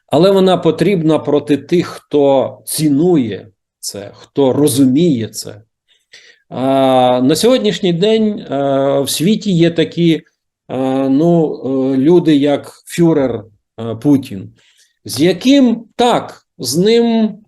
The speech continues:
Ердоган має стосунки. Я не думаю, що,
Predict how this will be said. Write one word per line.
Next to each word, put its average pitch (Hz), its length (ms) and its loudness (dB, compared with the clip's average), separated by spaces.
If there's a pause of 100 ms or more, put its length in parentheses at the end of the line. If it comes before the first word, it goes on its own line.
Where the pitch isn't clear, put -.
(880)
Ердоган 143 760 0 (380)
має 143 400 2
стосунки. - 800 -4 (840)
Я 226 100 4
не 285 120 4
думаю, 208 540 4
що, 117 960 0